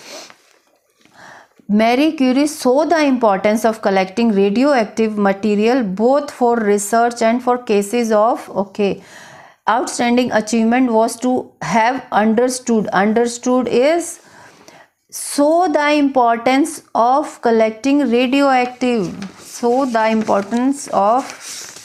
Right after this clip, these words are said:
yes, it is given. Let's read it. Marie Curie's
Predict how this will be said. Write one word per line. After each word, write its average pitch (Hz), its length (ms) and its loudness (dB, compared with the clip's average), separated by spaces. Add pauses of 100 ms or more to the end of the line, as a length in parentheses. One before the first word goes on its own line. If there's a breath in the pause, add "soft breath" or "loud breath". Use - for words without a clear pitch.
(480 loud breath)
yes, 196 360 -2
it 208 180 -6
is 202 140 -2
given. 202 340 0
Let's 214 300 -2
read 202 220 0
it. 269 280 -2 (880 loud breath)
Marie 269 360 2
Curie's 294 560 0